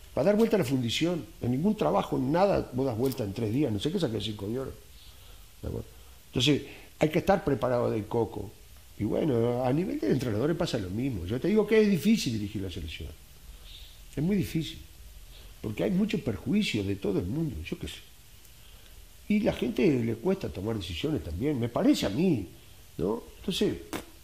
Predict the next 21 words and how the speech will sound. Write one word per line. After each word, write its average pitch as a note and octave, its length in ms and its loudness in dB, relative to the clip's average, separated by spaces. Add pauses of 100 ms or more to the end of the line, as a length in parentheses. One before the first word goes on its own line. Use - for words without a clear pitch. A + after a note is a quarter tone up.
(1600)
yo D#3+ 220 4
creo E3+ 160 4
que B2+ 100 2
sí. D3+ 300 -2 (760)
Pero A2+ 220 2
de G#2+ 240 2
lo G#2+ 180 0
que G#2+ 120 -2
yo C3+ 140 0
crea D#3 320 2
a A#2 40 2
lo A2 120 0
que A2 140 -2
crean A#2+ 400 0 (520)
siete A2+ 260 0
o A2 60 2
ocho A#2 200 -2
tipos, A2 400 -2
hay G2+ 100 -2
una D2 280 -6
diferencia. E2 400 -8